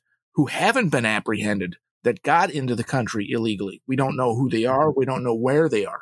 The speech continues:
And then you add on top of that the fentanyl crisis that we have in this country, being smuggled in by foreign nationals entering the country illegally from Mexico, through Mexico, at least. More and more Americans are dying of fentanyl overdoses,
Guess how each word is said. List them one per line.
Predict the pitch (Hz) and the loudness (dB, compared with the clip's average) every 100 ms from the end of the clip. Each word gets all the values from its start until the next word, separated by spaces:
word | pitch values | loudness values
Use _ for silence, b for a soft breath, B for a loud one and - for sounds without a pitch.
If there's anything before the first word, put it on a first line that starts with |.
| - | -4
And | 139 | 0
then | 151 | 2
you | 151 | 4
add | 147 151 | 4 4
on | 151 | 2
top | 131 156 139 | 2 0 2
of | |
that | 139 160 160 | 2 2 2
the | 135 | 0
fentanyl | - 180 214 175 131 117 - | 2 0 2 0 0 -2 -6
crisis | - 131 120 - - - _ b | -2 0 0 -2 -4 -6 _ b
that | 131 - | 0 0
we | 120 | -2
have | 131 123 110 98 - | 0 0 0 -4 -6
in | 131 127 | -4 -2
this | 123 - | 0 0
country, | - 120 95 95 143 | 0 -4 -6 -6 0
being | 143 143 | 2 2
smuggled | 160 165 165 185 | 2 2 2 2
in | 175 151 175 160 - | 2 0 -2 -6 -4
by | 135 143 | 0 2
foreign | 165 160 160 | 2 2 2
nationals | 151 135 123 160 147 | 2 2 0 0 0
entering | 123 139 151 147 | 0 0 2 0
the | 151 | 0
country | 160 143 147 147 | 0 0 2 2
illegally | 151 143 143 143 147 | 2 2 2 0 0
from | - 139 | -2 0
Mexico, | 139 131 - 123 127 135 - _ _ | 2 2 0 0 -2 -2 -4 _ _
through | 185 220 | 0 2
Mexico, | 151 120 - - 110 117 _ B B 131 | 2 0 -2 -2 -2 -2 _ B B -4
at | |
least. | - 113 131 - _ - | -2 0 0 0 _ -10
More | 143 151 180 170 | -2 0 2 2
and | 160 | 2
more | 156 151 | 2 2
Americans | 147 147 151 151 160 147 | 2 2 2 0 0 0
are | 127 127 | 2 2
dying | 131 135 151 143 135 131 - | 2 2 4 2 0 -4 -4
of | 127 123 | -4 0
fentanyl | 160 156 131 131 - | -2 0 0 -2 2
overdoses, | 180 180 160 139 175 - 143 147 | 2 2 2 2 2 2 2 0